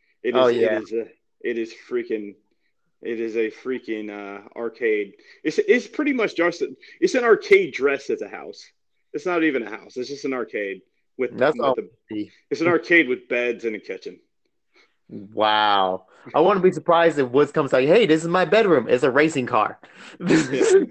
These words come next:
Speaker 2: I would not be surprised that
Speaker 1: Yeah,
Speaker 2: happens.
Speaker 1: he's got some, he's got some cool stuff. He definitely has some cool stuff over there. Uh, but, but yeah, he did a great job. Uh, three great matches, three unbelievable matches. So good they gave him this week off.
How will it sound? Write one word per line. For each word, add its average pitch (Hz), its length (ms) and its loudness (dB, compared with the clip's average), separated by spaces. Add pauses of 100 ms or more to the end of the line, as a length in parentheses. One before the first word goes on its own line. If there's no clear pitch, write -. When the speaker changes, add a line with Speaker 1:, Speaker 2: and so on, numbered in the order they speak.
(260)
Speaker 2:
I 180 120 4
would 151 220 6
not 160 260 2
be 180 100 2
surprised 147 440 2
that 135 140 4
Speaker 1:
Yeah, 135 60 2 (120)
Speaker 2:
happens. 107 360 -10
Speaker 1:
he's 127 200 -4
got 135 200 2
some, 113 240 -4
he's 127 220 -4
got 127 160 -2
some 117 140 -10
cool 113 200 -6
stuff. 101 360 -12 (160)
He 120 140 -6
definitely 113 400 -8
has 107 140 -12
some 107 160 -14
cool 107 160 -4
stuff 101 300 -14
over 95 200 -12
there. 90 140 -10 (500)
Uh, 147 280 4
but, 147 400 2
but 175 120 2
yeah, 139 200 4
he 175 160 -2
did 190 160 8
a 139 180 0
great 151 600 2
job. 135 580 0 (160)
Uh, 139 220 2 (180)
three 185 280 4
great 160 260 2
matches, 117 500 -4
three 214 320 2
unbelievable 143 520 2
matches. 120 380 -8
So 175 200 2
good 139 240 4
they 131 120 2
gave 127 240 2
him 120 260 -8
this 110 180 -6
week 104 200 -10
off. 95 200 -12